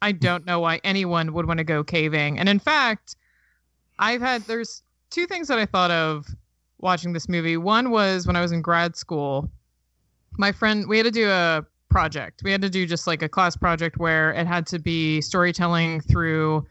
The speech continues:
some kind of visual media. It could be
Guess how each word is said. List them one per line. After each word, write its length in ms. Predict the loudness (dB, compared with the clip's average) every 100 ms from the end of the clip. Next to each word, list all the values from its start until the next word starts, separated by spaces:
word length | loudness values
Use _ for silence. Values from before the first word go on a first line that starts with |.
| _ _ _
some 200 | 0 4
kind 160 | 4 4
of 60 |
visual 280 | 4 2 2
media. 380 | 2 2 2 2
It 80 | 0
could 160 | -2 0
be 520 | 0 2 2 0